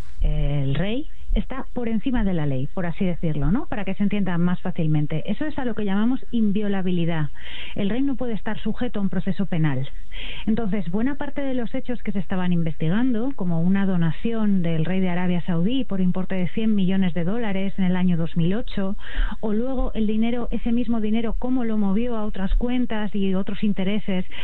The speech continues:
en los años posteriores, son de las fechas en las que seguía siendo rey de España.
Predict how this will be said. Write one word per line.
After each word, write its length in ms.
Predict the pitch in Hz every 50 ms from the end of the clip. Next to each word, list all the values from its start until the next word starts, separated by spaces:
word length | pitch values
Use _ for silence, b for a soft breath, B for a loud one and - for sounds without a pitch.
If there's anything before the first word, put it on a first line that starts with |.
| B B
en 100 | - 190
los 140 | 196 185 -
años 240 | 202 208 214 208 -
posteriores, 720 | - - - - 185 175 190 214 233 247 233 220 233 240 - B B B B B -
son 140 | 233 226 254
de 80 | 269
las 180 | 269 247 220 -
fechas 300 | - 240 226 247 233 220
en 60 | 226
las 140 | 214 208 -
que 120 | - 196
seguía 340 | - 196 196 208 226 220 208
siendo 320 | - 226 226 226 226 214 - -
rey 240 | 180 208 208 202 185
de 80 | 185
España. 560 | 165 - - 175 165 165 165 151 135 113 113